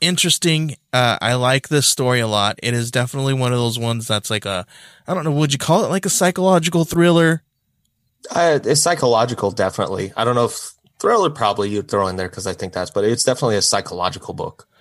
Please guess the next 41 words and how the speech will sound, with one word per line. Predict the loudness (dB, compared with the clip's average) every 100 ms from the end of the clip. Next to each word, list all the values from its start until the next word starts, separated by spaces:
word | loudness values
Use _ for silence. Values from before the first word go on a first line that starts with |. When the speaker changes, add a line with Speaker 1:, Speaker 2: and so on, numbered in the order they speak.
| -20 -20 -6
Speaker 1:
Yeah, | -6 -4
uh, | -6 -8 -6
and | -2 0
at | 0
the | 0
end | 2 2
of | 0
this, | 0 0 0
there | 2
was, | 2 2
like, | 2 0
some, | 0 2 2 0 -4
some, | -2 0 0
uh, | 0 0
pages | -2 -4 -2 0 0
here | 0 0
where, | 0 2 2 0
uh, | 0 -2 -2 -8 -18 -20 -20 _
where | -4 -2
it's | -2
like | -2 -2
a | -4
report, | -4 -8 -4 0 0 0 -8 -8
like | -8 -8
the | -8
person, | -2 -2 -2
like | -6 -6
a |
person | -4 -2 0 0 -2
was | 0
doing | 0 0
a | -2
cleanup | -4 0 0 -2
Speaker 2:
Mm-hmm. |
Speaker 1:
report | -6 0 0 0
where | -2 -4
somebody | -2 -2 -2 -2 -2
had, | 0 -2 -4 -6
uh, | -2 -2 -4 -8 -18 -18
was | -10 -6 -6 -8
deceased | -8 -6 -4 -2 -4 -6